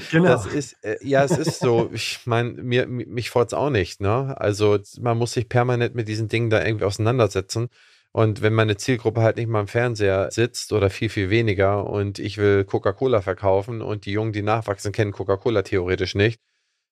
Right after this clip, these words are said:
Speaker 2: wo erreiche ich sie? Ich muss es dann ausspielen, wo ich dann auf deren Screen, wo ich dann irgendwie vor deren Augen auftauche. Und wenn das dann TikTok ist, dann muss ich als Coca-Cola zu TikTok gehen. Und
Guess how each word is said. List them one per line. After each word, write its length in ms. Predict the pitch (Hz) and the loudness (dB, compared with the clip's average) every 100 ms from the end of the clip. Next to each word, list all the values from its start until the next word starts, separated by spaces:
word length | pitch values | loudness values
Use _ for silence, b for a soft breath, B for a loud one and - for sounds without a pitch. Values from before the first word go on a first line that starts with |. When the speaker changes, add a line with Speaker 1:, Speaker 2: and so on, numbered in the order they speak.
| - | 2
Speaker 2:
wo 200 | 113 107 | 4 6
erreiche 420 | 101 107 117 107 | 4 2 0 -2
ich 120 | 98 | -6
sie? 140 | - 78 | -6 -6
Ich 140 | 92 | -4
muss 180 | 104 101 | -4 -2
es 80 | 98 | 0
dann 120 | 98 | 0
ausspielen, 480 | 90 95 - 107 95 | 0 0 0 -2 2
wo 140 | 101 | 2
ich 100 | 101 | 2
dann 180 | - 98 | 0 -2
auf 140 | 95 | -2
deren 260 | - 101 95 | 0 2 2
Screen, 500 | - - 139 98 85 | -2 -2 0 0 -2
wo 160 | 98 104 | 0 2
ich 100 | 98 | 2
dann 220 | 104 101 | 0 0
irgendwie 280 | 95 104 98 | 0 -2 -2
vor 220 | - 101 | 0 2
deren 220 | 95 98 | 2 2
Augen 240 | 101 98 104 | 0 0 0
auftauche. 540 | 117 - 92 87 87 | -2 -2 0 0 0
Und 160 | 85 95 | -2 -2
wenn 160 | 98 | 0
das 220 | 98 - | 0 -2
dann 280 | - 95 98 | 0 0 0
TikTok 400 | 110 101 110 101 | -2 0 0 2
ist, 240 | 101 110 110 | 0 0 0
dann 120 | 107 | 0
muss 200 | 104 104 | 0 2
ich 80 | 101 | 2
als 100 | 98 | 2
Coca-Cola 560 | 110 101 98 107 107 | 2 2 2 2 2
zu 160 | - 113 | 0 -6
TikTok 380 | 160 - 92 - | -4 -4 -6 0
gehen. 260 | 92 87 | 2 2
Und 220 | 90 95 | 0 0